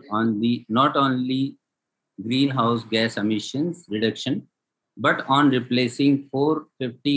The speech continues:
gigawatt of its fossil fuel consumption with renewable energy and increase fifteen thousand square kilometer forest cover for extra carbon sink.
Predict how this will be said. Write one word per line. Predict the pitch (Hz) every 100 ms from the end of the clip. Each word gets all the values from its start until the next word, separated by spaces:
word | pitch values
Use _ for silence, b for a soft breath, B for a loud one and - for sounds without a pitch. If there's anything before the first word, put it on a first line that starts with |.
| 117
gigawatt | 120 120 123 117 117 - _ -
of | 110 110 - _
its | 117 113
fossil | - 107 104 123 113 -
fuel | 110 107
consumption | 107 107 104 104 117 113
with | 120 120
renewable | 107 107 110 113 120 120
energy | 104 101 98 123 117
and | 127 147
increase | 107 107 - 151 214 180 - _ _ - _ _ -
fifteen | 117 110 - 165 180 175
thousand | 110 110 131 139 123
square | - 123 117 127 139 -
kilometer | 117 113 113 113 139 131
forest | - 107 123 131 -
cover | 95 87 104 120 _ _ _ _ _ _
for | 139 143 - 104
extra | 131 - 160 160
carbon | 156 123 107 123 139
sink. | - 85